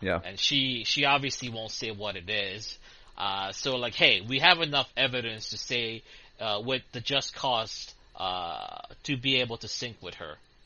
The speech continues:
Speaker 2: to get some additional information.
Speaker 1: That's right. That's right. And so we sync with her, and to me, this is the craziest one.
Speaker 2: Yeah.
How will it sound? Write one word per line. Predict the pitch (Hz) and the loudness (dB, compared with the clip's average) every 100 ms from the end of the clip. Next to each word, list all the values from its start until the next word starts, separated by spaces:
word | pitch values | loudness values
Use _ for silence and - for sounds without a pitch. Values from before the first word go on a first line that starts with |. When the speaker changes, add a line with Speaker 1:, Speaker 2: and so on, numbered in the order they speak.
| - | -10
Speaker 2:
to | 104 | -8
get | 92 101 | -8 -8
some | - 95 | -10 -10
additional | 90 90 90 87 | -8 -8 -8 -12
information. | 85 71 - - - - - - - - - | -14 -16 -14 -14 -16 -20 -20 -20 -20 -10 -2
Speaker 1:
That's | 92 - | -2 4
right. | 98 92 - - - | 6 6 0 -14 -2
That's | 104 - | 0 2
right. | 107 101 - - - - - - - - - - - | 2 2 -2 -16 -20 -20 -20 -20 -20 -20 -20 -20 -2
And | 101 92 | 0 4
so | 95 | 4
we | 92 | 4
sync | 107 101 | 2 2
with | 92 | 0
her, | - 117 101 95 - - - - - - - - - - - - - - - - | 6 8 8 6 2 -12 -20 -20 -20 -20 -20 -20 -20 -20 -20 -20 -20 -20 -12 2
and | 101 92 90 85 85 82 - - - - - - - - - - | 4 6 4 4 0 -6 -12 -20 -20 -20 -20 -20 -20 -20 -18 -4
to | - 113 | 4 6
me, | 98 147 123 | 10 10 12
this | 113 117 | 8 6
is | 98 87 | 2 -2
the | - | -2
craziest | - 95 90 80 78 92 | 4 6 4 0 -4 0
one. | 95 92 87 87 | 2 4 0 -2
Speaker 2:
Yeah. | 87 | -6